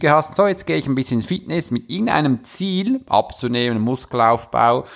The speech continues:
Straffung, was es da alles so gibt von der Haut." Und hast gesagt, "So, jetzt gehe ich immer wieder." Und du hast sicher gemerkt, so nach drei Monaten hat es sich ein bisschen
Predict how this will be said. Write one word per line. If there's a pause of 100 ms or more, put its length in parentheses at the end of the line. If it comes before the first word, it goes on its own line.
(180)
Straffung,
was
es
da
alles
so
gibt
von
der
Haut." (760)
Und
hast
gesagt,
"So,
jetzt
gehe
ich
immer
wieder." (500)
Und
du
hast
sicher
gemerkt,
so
nach
drei
Monaten
hat
es
sich
ein
bisschen